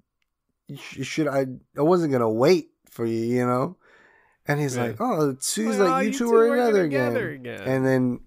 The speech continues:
Speaker 1: Shocker walks up, and he's like, "You need to learn how to count, buddy." And then wh-, who shows up next? Well, like, the rest of them show
Speaker 2: I
Speaker 1: up
Speaker 2: do
Speaker 1: next.
Speaker 2: love Montana's voice,
Speaker 1: Oh,
Speaker 2: though.
Speaker 1: no, his, yeah, his, his performance
Speaker 2: Like,
Speaker 1: is terrific.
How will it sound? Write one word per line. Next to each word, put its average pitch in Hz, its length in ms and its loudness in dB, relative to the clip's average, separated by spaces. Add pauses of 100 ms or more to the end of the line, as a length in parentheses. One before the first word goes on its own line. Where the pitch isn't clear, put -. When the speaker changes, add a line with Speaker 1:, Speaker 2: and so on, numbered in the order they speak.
(460)
Speaker 1:
Shocker 131 440 0
walks 117 380 2
up, 117 220 -2
and 117 80 -8
he's 117 160 -8
like, 113 200 -4
"You 147 80 -4
need 135 140 -2
to 117 80 -4
learn 120 240 -2
how 117 80 0
to 113 80 -4
count, 156 480 -2
buddy." 131 380 2 (840)
And 127 480 2 (1300)
then 127 640 2
wh-, 123 160 -2
who 160 140 -2
shows 127 300 0
up 117 100 2
next? 110 320 -8
Well, 151 140 2
like, 175 180 4
the 190 80 4
rest 220 220 6
of 196 40 -4
them 180 80 -2
show 131 200 2
Speaker 2:
I 190 60 2
Speaker 1:
up - 20 -2
Speaker 2:
do 214 60 -4
Speaker 1:
next. 247 100 2
Speaker 2:
love 165 200 2
Montana's 113 600 -4
voice, 104 160 -4
Speaker 1:
Oh, 320 200 8
Speaker 2:
though. 165 60 4
Speaker 1:
no, 160 220 8
his, 135 240 -2
yeah, 127 240 0
his, 127 180 -4
his 131 160 0
performance 127 480 0
Speaker 2:
Like, 143 120 -4
Speaker 1:
is 139 40 -6
terrific. 110 300 -4